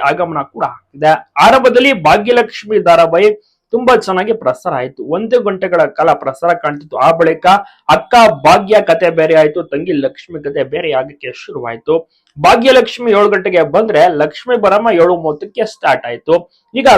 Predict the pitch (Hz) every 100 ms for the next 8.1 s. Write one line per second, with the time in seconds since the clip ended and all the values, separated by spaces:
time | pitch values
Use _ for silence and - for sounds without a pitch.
0 | - 180 220 269 214 254 254 202 - 247
1 | 240 226 214 208 202 165 170 170 170 233
2 | 233 247 - 214 220 262 240 226 214 185
3 | - 202 208 196 180 190 170 170 156 135
4 | - - 139 127 139 147 226 - - 196
5 | 277 285 - 226 254 233 247 233 233 170
6 | 165 175 175 - 147 123 147 147 180 214
7 | 240 185 190 233 226 233 226 196 240 240
8 | 220